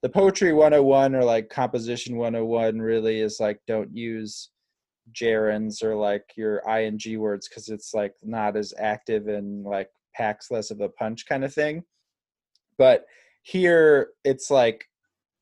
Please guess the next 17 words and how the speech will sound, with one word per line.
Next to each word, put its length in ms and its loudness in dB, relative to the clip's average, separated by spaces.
mousing 600 0
blossoms 680 0
is 680 -2
this 220 -4
kind 320 0
of, 320 0
in 140 -2
the 80 0
same 260 2
way 160 4
that 180 6
it's, 220 0
like, 200 2
an 140 0
e-, 120 -4
more 260 2
expansive 1120 -4